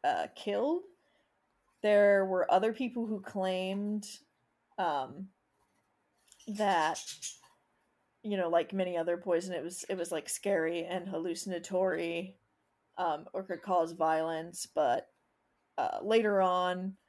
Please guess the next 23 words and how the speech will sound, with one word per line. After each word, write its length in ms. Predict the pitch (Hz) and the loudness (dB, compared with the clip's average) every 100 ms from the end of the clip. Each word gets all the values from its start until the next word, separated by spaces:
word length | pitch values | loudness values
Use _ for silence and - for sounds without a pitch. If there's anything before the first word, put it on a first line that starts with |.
| _ _ _ _ - | _ _ _ _ -6
when 280 | 180 165 | -2 -2
more 220 | 175 185 185 | 0 0 0
studies 480 | - 190 175 175 | 2 2 2 0
were 160 | 185 170 | 0 -2
done, 640 | 175 165 160 160 165 175 180 _ _ _ _ _ _ _ _ | 0 -2 -2 -4 -8 -14 -18 _ _ _ _ _ _ _ _
you 120 | 185 | -10
know, 240 | 151 107 107 | -6 -6 -6
in 180 | 175 170 | -8 -6
the 120 | 117 | -6
eighteen 360 | 165 - 170 | -6 -6 -8
hundreds, 920 | 185 170 170 151 156 151 190 - - - _ _ _ _ _ _ _ _ | -6 -8 -6 -4 -2 -2 -4 -6 -6 -8 _ _ _ _ _ _ _ _
they 160 | 190 175 | -2 0
were 120 | 160 | 0
able 220 | 180 180 | -2 -4
to 120 | 165 | -8
confirm 720 | 196 175 156 190 170 143 143 156 | -8 -8 -4 -2 0 -2 -4 -2
that 260 | 147 - | -2 0
this 260 | 180 165 - | 0 0 -2
was 140 | 151 | -6
kind 280 | - 170 135 | -4 -6 -4
of 140 | 135 | -4
the 80 | 143 | -6
process, 1080 | - - 131 190 - 69 208 - - - - | -4 -2 0 -2 -4 -2 -2 -4 -4 -4 -8